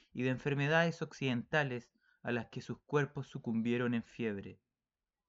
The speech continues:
La primera vez que escuché esos cantos fue cuando el papá de un conocido me pidió traducir al inglés el catálogo del Museo Martín Gusinde, ubicado en la isla de Puerto Williams,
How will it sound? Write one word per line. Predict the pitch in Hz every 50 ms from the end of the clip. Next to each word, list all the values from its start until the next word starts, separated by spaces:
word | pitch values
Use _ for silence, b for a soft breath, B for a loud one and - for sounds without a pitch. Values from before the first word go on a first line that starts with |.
| _ _ _ _ _ _ _ _ _ _
La | - 110
primera | 104 107 113 110 123 139 147 147
vez | 160 160 147
que | - -
escuché | 123 - - - 113 - - 143
esos | 135 127 - 131 - _
cantos | - 143 147 156 151 - - 175 165 - B B B B B B B B _
fue | - 143
cuando | 135 156 151 147 147 147
el | 143 139
papá | - - 131 120 - 156 165 160
de | 143 135
un | 131 131
conocido | 120 - 139 127 127 117 - - - 143 151 165 165
me | 160 147 135
pidió | - 120 113 113 117 123
traducir | 120 - 127 120 120 117 - - 117 123
al | 120 120 113
inglés | 113 110 107 110 120 123 143 143 - - _ _ _ _ _ _ -
el | 117 123 -
catálogo | - 110 110 - 120 123 131 131 131 131 123 123 131 131 131
del | 127 117
Museo | 113 107 104 - - - 123 123 123 123
Martín | 123 123 110 107 107 - - 117 123 123
Gusinde, | 117 117 113 - - 120 117 107 101 95 92 95 95 90 B B B B B B B
ubicado | - 113 107 113 110 107 - 143 143 147 151 151 156
en | 151 143
la | 131 120
isla | 123 123 127 127 - - 139 131 127 127
de | 123 120 110
Puerto | - _ - 143 139 143 - - - 143
Williams, | 131 127 123 107 101 104 104 101 101 104 104 - - - - _